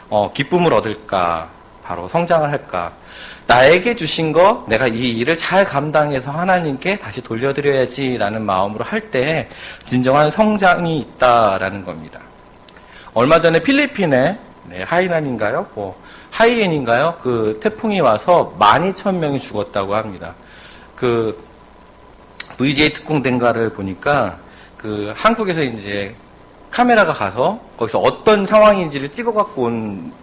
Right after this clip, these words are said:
장면이 있는데 곳곳에 사람의 시체들이 이렇게 썩어져서, 네,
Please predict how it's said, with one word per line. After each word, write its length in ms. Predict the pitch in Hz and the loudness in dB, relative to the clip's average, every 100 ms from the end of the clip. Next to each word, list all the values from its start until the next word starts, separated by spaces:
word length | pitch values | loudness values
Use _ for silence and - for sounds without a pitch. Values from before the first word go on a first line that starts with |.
| - | -14
장면이 400 | - 117 120 104 | -6 -2 0 -2
있는데 520 | 98 98 110 127 92 - - - - - - | -4 -6 -4 -4 -4 -10 -20 -20 -20 -20 -2
곳곳에 400 | 156 170 220 208 | 0 4 4 4
사람의 360 | 208 220 208 180 | 4 2 2 -2
시체들이 500 | - - 190 160 120 | -4 -4 -4 -4 -4
이렇게 320 | 98 - 95 | -6 -8 -12
썩어져서, 680 | - 185 180 127 - 95 - - - - - - | -4 -2 0 -4 -8 -10 -12 -20 -20 -20 -20 -16
네, 260 | 90 82 | -14 -14